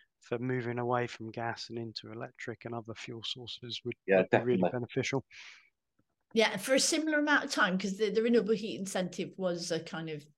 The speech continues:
Speaker 3: you signed up to it and got support for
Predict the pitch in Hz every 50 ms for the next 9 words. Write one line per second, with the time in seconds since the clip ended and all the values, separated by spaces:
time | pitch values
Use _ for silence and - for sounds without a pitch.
0 | _ _ - 170 160 - - - 156 180 180 175 165 - - 202 180 180 170 151
1 | 143 - - - 165 - 123 165 160 165 160 165 - - - - - - 151 -
2 | - - - 156 147 143 151 143